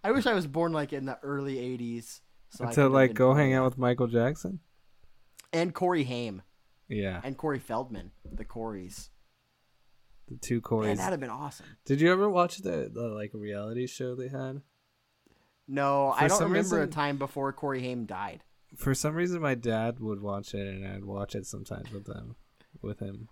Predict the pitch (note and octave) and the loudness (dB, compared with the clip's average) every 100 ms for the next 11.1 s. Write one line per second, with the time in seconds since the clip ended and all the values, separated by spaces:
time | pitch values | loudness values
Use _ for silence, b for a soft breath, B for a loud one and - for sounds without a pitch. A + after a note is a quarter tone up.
0 | - D#3 E3+ E3 F3+ F#3+ - - C3 D3 | -8 -4 0 4 4 2 -4 -6 -4 -4
1 | F#3 G3 - - _ - _ _ _ _ | -4 -8 -14 -18 _ -20 _ _ _ _
2 | C#3+ D#3 D#3+ - D#3+ E3 C#3 - B2+ A#2+ | -4 -4 -4 -4 -4 -4 -10 -10 -10 -8
3 | - A#2+ A#2+ - A2+ A2 G#2+ G#2+ G2+ G#2+ | -6 -6 -4 -6 -6 -4 -6 -8 -8 -10
4 | G2+ G2+ F#2+ F#2+ G2 F#2+ F#2+ - G#2+ G#2+ | -10 -10 -12 -12 -8 -8 -10 -10 -8 -6
5 | - - C#3+ - _ _ _ _ _ _ | -6 -8 -12 -14 _ _ _ _ _ _
6 | _ _ _ _ _ - - B B B | _ _ _ _ _ -12 -10 B B B
7 | B B - _ - - - D#3 F3 G3 | B B -20 _ -20 -20 -10 -4 -2 -2
8 | A3+ D#3+ A2+ G2+ - D3 C#3 D3+ F3 E3+ | -2 -2 -4 -6 -10 -8 -4 -2 0 0
9 | G2+ F#2+ A2 F#2 F2 - _ - - B2 | -2 -2 -6 -12 -18 -20 _ -14 -2 2
10 | G3+ A3 C#4 C4 F#3+ - D3 D#3+ A#2+ F#2+ | 4 4 0 0 -2 -6 -2 -2 -2 -8